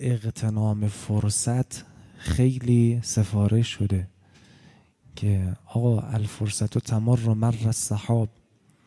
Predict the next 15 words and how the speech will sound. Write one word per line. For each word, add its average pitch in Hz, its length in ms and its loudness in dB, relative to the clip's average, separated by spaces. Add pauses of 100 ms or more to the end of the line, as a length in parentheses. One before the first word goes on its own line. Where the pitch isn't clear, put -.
(560)
فرصت‌ها 107 720 0
مثل 110 580 2 (600)
گذر 117 520 4
ابرها 110 680 0
می‌گذرن. 117 680 0 (1400)
اونی 160 220 4
که 147 500 4 (120)
زرنگه 120 920 4 (720)
فرصت‌های 113 880 2
معنوی 113 800 4
رو 107 240 2
قدر 98 360 -2
می‌دونه، 92 720 -2 (840)
فرصت‌های 101 640 0
معنوی. 98 760 -2